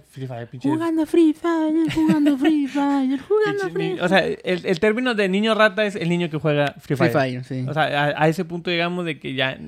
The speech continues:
Speaker 1: o sea, ya ni, ni el fifa está tan satanizado, aunque ya tiene un término de los fifas.
Speaker 2: Los fifas,
Speaker 1: Los
Speaker 2: güey, hace
Speaker 1: fifas.
Speaker 2: poco se empezó, ¿verdad?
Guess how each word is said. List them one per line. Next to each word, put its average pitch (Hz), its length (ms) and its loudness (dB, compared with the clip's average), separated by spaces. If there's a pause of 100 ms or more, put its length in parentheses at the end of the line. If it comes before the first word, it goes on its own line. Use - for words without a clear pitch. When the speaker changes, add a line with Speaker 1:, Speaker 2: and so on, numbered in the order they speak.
(140)
Speaker 1:
o 139 80 -10
sea, 131 220 -2
ya 139 160 2
ni, 165 120 2
ni 160 300 0
el 151 120 2
fifa 202 300 -2
está 185 240 -6
tan 190 180 -4
satanizado, 151 720 -4 (360)
aunque 127 360 -10
ya 127 220 -4
tiene 139 140 -8
un 131 40 -10
término 123 460 -8
de 120 140 -6
los 120 180 -6
fifas. 165 400 -6
Speaker 2:
Los 143 180 -4
fifas, 131 380 -4
Speaker 1:
Los 170 80 -2
Speaker 2:
güey, 139 140 -2
hace 139 160 -2
Speaker 1:
fifas. 143 80 -8
Speaker 2:
poco 156 260 -2
se 160 60 -4
empezó, 135 360 -8
¿verdad? 165 300 -6